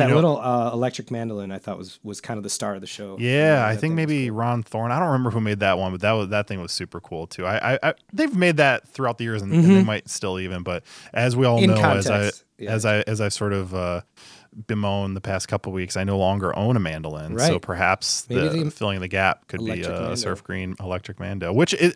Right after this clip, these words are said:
Speaker 2: honestly, I would probably be more likely to use a mandolin if it was electric anyway. So
Speaker 1: Mm-hmm.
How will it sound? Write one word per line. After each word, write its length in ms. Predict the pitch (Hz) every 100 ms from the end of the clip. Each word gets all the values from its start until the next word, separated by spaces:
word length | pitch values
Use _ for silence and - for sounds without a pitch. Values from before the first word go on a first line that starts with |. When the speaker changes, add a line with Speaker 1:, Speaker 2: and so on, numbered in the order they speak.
| -
Speaker 2:
honestly, 360 | 135 185 247 123
I 120 | 135
would 120 | 160
probably 460 | - 135 151 139 123
be 300 | 113 120 110
more 260 | 104 107
likely 320 | 107 104 107 104
to 100 | -
use 240 | 98 104
a 40 | 95
mandolin 380 | 95 95 92 85
if 160 | 90
it 40 | 82
was 160 | 90
electric 420 | 85 87 - 80 -
anyway. 400 | 98 73 60 73
So 80 |
Speaker 1:
Mm-hmm. 320 | 123 139 139